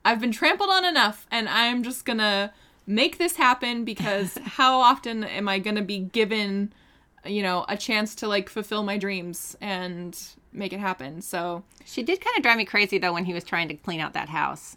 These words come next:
Speaker 2: And I was like,
Speaker 1: I know.
Speaker 2: "Girlfriend, just let him throw that
Speaker 1: Well,
Speaker 2: crap away."
Speaker 1: in the beginning, when it
Speaker 2: <laughs>
Speaker 1: was such a hoarders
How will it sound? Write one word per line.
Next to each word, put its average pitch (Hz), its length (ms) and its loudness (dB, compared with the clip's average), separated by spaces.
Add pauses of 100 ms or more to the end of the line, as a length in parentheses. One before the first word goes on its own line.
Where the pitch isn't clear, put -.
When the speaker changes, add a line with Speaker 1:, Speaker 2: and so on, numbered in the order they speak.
Speaker 2:
And 175 100 -12
I - 40 -4
was - 80 -12
like, - 100 -12 (100)
Speaker 1:
I 208 80 4
know. 233 60 8
Speaker 2:
"Girlfriend, 202 280 6
just 247 200 0
let 285 140 10
him 349 100 6
throw 240 240 6
that 233 140 12
Speaker 1:
Well, 226 220 12
Speaker 2:
crap 233 260 12
away." 196 400 10
Speaker 1:
in 240 120 6
the 240 60 2
beginning, 247 500 8 (120)
when 240 120 2
it 226 140 6
Speaker 2:
<laughs> 220 80 0
Speaker 1:
was 226 140 2
such - 680 0
a 226 80 -4
hoarders 202 600 -2